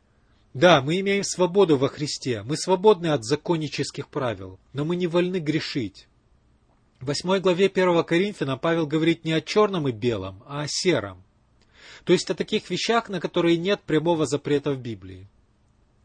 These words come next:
Например, несколько лет назад, когда я был в Украине, для верующих остро стояли вопросы,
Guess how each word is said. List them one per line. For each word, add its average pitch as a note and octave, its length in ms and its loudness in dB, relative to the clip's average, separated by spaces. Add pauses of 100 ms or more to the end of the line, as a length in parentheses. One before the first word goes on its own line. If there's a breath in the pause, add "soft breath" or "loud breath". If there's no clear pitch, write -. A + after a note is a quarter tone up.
(1040)
Например, F#3 440 2
несколько G3 440 0
лет F#3 180 2
назад, F#3+ 360 0
когда D#3 280 0
я E3 60 2
был D#3+ 200 2
в D3+ 80 -2
Украине, F3 600 -2 (260)
для C3+ 200 2
верующих F3+ 600 2
остро F3 340 -2
стояли D#3 420 0
вопросы, C#3 680 -4